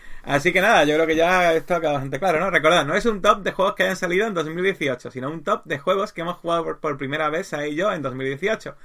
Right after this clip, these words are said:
Así que va a haber juegos que no hayan salido en este año, ¿vale? Juegos que han salido anteriores, incluso juegos antiguos que han salido hace muchos años y que hayamos pro-, probado por primera vez en este dos mil dieciocho, ¿vale?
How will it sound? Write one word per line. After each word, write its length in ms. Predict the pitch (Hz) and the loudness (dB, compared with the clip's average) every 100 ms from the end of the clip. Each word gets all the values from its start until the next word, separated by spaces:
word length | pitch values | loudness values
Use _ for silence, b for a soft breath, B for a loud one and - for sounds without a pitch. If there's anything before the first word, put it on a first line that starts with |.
| B B | B B
Así 280 | 123 - 151 | -8 -6 -2
que 100 | 131 | 0
va 120 | 135 | 2
a 20 | |
haber 160 | 156 160 | 2 2
juegos 360 | 202 190 208 - | 2 2 2 -4
que 140 | 143 | -4
no 100 | 139 | -2
hayan 120 | 143 | -4
salido 400 | 151 147 143 175 | -2 -2 -2 -2
en 80 | 156 | -6
este 240 | 120 - | -6 -8
año, 300 | 117 101 110 | -10 -12 -18
¿vale? 240 | 113 123 165 b | -12 -10 -12 b
Juegos 200 | - 135 | -4 -4
que 100 | 143 | -2
han 80 | 147 | -2
salido 260 | 143 151 143 | -2 -2 -2
anteriores, 560 | 127 123 135 175 190 | -4 -6 0 0 0
incluso 280 | 160 147 143 | -2 -6 -4
juegos 280 | 139 165 196 - | -2 -2 -2 -4
antiguos 640 | 147 135 190 175 165 208 - b b - | -6 -4 -2 -2 -4 -8 -14 b b -8
que 80 | |
han 80 | 143 | -6
salido 220 | 151 156 | -2 -2
hace 100 | 143 | -2
muchos 300 | 143 143 151 | -4 -4 -4
años 260 | 170 156 175 | -4 -6 -8
y 60 | 143 | -6
que 80 | 143 | -4
hayamos 220 | 143 151 | -2 -6
pro-, 280 | - 156 143 | -6 -6 -4
probado 300 | 151 151 143 | -2 0 -2
por 100 | 127 | -2
primera 240 | 127 135 | -6 -4
vez 200 | 147 165 | -4 -4
en 140 | - 135 | -6 -8
este 160 | - | -4
dos 160 | 151 127 | -6 -6
mil 100 | 143 | -6
dieciocho, 500 | 147 - - - - | -8 -10 -18 -18 -12
¿vale? 220 | 135 - | -8 -8